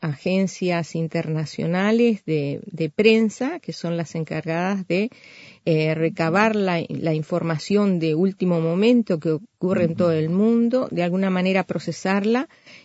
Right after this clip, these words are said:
y difundirla de inmediato para que llegue a la población. Pero, eh, en,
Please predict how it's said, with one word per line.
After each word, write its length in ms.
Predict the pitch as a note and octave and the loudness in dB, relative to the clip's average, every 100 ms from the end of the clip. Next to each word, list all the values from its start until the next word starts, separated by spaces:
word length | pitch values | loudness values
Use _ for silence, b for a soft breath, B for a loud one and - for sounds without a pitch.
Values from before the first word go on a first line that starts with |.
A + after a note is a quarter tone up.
| _ | _
y 160 | F#3+ F3+ | 0 2
difundirla 680 | F3+ - F3 F3 G#3+ A3+ | 0 0 0 2 2 2
de 60 | G#3+ | 2
inmediato 640 | G3 F3+ F3 G3 G#3 A#3 | 2 0 2 0 0 -2
para 260 | G#3+ G3+ F3 | -2 -2 -2
que 140 | E3 | -4
llegue 300 | E3+ F3+ F3+ | -4 -2 0
a 20 | F3 | 0
la 140 | E3+ | -2
población. 720 | E3+ D#3+ D#3+ - A3 E3+ C#3+ - _ _ _ _ _ _ _ | -2 -2 -4 -2 0 0 -2 -10 _ _ _ _ _ _ _
Pero, 440 | A#3 A#3+ B3+ C#4 _ - F#3+ | 6 6 4 2 _ -16 -4
eh, 420 | E3+ D#3+ D3 D3+ - - _ | -2 0 -2 -4 -6 -14 _
en, 580 | - D#3 D3+ D3 - - | -8 -6 -4 -6 -8 -14